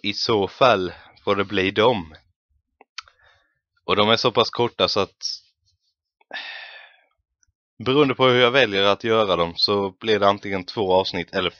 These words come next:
fyra avsnitt. Så ja, och det beror ju helt enkelt på att <clears throat> två avsnitt att spela igenom själva spelet. Och sen i båda fallen är det så att när man har klarat spelet så låser man upp en svårare,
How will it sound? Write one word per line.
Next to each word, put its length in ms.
fyra 360
avsnitt. 580
Så 160
ja, 240
och 140
det 100
beror 200
ju 80
helt 200
enkelt 200
på 80
att 140
<clears throat> 360
två 220
avsnitt 460
att 140
spela 280
igenom 220
själva 260
spelet. 400
Och 100
sen 240
i 140
båda 480
fallen 400
är 120
det 80
så 160
att 120
när 80
man 100
har 60
klarat 360
spelet 360
så 160
låser 340
man 120
upp 180
en 320
svårare, 1080